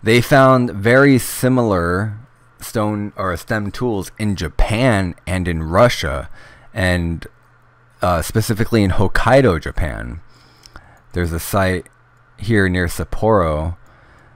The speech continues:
Uh, I forget the name of the site. Um, I think it's called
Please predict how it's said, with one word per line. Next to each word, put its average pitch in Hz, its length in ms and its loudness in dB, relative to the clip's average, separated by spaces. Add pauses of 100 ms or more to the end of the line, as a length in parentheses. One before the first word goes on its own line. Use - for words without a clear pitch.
(280)
Uh, 78 760 -2
I - 60 -12
forget 107 260 -2
the - 80 -8
name 80 180 -4
of 65 80 -8
the 67 60 -8
site. 67 480 -8
Um, 65 580 -10
I 57 80 -10
think 85 240 -10
it's - 140 -10
called 80 840 -6